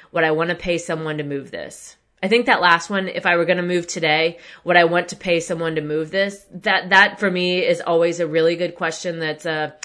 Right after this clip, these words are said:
no, you know what? And, and one item at a time, right, is not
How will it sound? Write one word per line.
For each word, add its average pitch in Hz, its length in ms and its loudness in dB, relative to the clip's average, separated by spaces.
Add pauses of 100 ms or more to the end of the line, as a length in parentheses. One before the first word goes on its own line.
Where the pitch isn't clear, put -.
(340)
no, 196 260 0
you 202 160 -2
know 196 100 0
what? 214 460 -2
And, 220 280 2
and 226 100 0
one 285 160 6
item 233 320 6
at 180 100 2
a 175 60 0
time, 175 400 -2
right, 175 360 -2
is 170 200 -4
not 165 300 -2